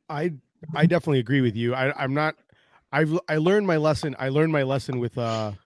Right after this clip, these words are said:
I'm gonna be, I'll be honest with you. I learned my lesson with McKenzie. I, I was like, I,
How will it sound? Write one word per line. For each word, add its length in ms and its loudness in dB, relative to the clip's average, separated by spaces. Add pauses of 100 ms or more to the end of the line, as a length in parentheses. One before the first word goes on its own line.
(320)
I'm 120 -2
gonna 200 0
be, 120 -6
I'll 140 -2
be 120 0
honest 260 0
with 80 -8
you. 60 -2
I 80 0
learned 220 4
my 100 2
lesson 320 -2
with 140 -4
McKenzie. 520 -4
I, 380 -2 (440)
I 120 2
was 200 6
like, 200 2
I, 200 2